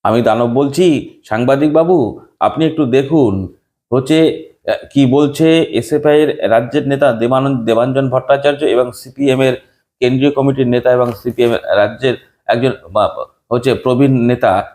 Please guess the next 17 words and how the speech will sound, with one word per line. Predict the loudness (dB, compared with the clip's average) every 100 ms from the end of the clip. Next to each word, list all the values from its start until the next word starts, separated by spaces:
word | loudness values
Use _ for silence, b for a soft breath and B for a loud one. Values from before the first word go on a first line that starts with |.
| _
সুজন | -2 0 0
চক্রবর্তী, | -2 -2 -4 -4 -2 -4 -4 -14 -2
তারা | 0 0
কি | -2
বলেছেন | 0 0 0 -4 -4
একটু | -4 -2
মনোযোগ | 0 0 0 -2
সহকারে | -2 -2 0 0
শুনুন। | -2 -2 2 2
আহ, | 0 -6 _ _ -2
আহ, | 0 -2 0 0
আমার | 0 0 -2
প্রিয় | -2 0 2
সাংবাদিক | 0 -2 0 -2 -4
আমি | -4 -4 0
দানব | 0 0 -2
বলছি, | -4 -6 -8 -14